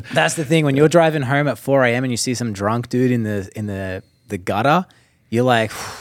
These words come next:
Speaker 2: "I'm glad that's not me today."
Speaker 1: Yeah, yeah, for sure.
Speaker 2: Um, so thankfully, I didn't really develop the socio companion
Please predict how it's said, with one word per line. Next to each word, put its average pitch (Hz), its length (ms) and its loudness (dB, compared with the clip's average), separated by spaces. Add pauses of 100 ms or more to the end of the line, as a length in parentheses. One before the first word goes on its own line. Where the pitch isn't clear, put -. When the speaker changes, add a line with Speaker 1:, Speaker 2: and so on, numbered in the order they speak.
(720)
Speaker 2:
"I'm 208 120 2
glad 175 320 2
that's 143 160 -2
not 104 160 -4
me 107 120 -4
today." 113 360 -2
Speaker 1:
Yeah, 80 60 0
yeah, 73 120 -8
for - 160 -20
sure. - 320 -8
Speaker 2:
Um, 113 480 0
so 117 340 0
thankfully, 151 720 -2
I 117 120 0
didn't 139 240 -4
really 127 300 -2
develop 113 520 -4
the 107 80 -8
socio 110 840 -2 (120)
companion 110 840 -6